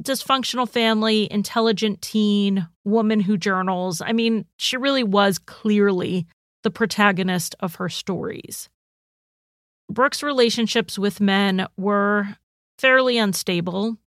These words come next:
She kept detailed journals on those relationships, as well as everything else she journaled about. She would write about how amazing things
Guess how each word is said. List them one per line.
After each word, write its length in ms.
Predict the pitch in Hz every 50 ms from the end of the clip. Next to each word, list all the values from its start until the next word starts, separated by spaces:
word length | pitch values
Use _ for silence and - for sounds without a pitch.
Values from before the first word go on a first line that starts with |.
| _ _ _ _ _ _ _ _ _ _ _ _ _ _ _
She 180 | - - 277
kept 360 | 202 262 262 - - - - -
detailed 440 | 220 220 220 - 240 226 214 190
journals 420 | 170 196 190 185 190 214 226 214 233
on 140 | 196 190 190
those 320 | 196 196 202 190 - -
relationships, 840 | 190 185 180 190 190 180 - - 220 220 - - 277 277 - - - -
as 180 | - 190 175
well 260 | 180 208 208 208 202
as 200 | 190 180 175 170 - - - _ _ _ _ _ _ _ -
everything 480 | - 233 190 202 196 185 175 185 185 190
else 220 | 190 185 190 185
she 220 | - - 214 196 175
journaled 420 | - 202 180 180 190 190 185 175
about. 440 | 208 202 240 247 262 254 254 - - _ _ _ _ _ _ _ _ _ _
She 200 | - - 302 294
would 320 | 240 269 269 214 202 196
write 320 | 214 214 226 240 226 - 226
about 280 | 180 226 220 - -
how 220 | - 208 214 208 202
amazing 580 | 190 196 214 254 277 285 254 277 277 269 262
things 480 | - - 254 254 247 240 254 233 -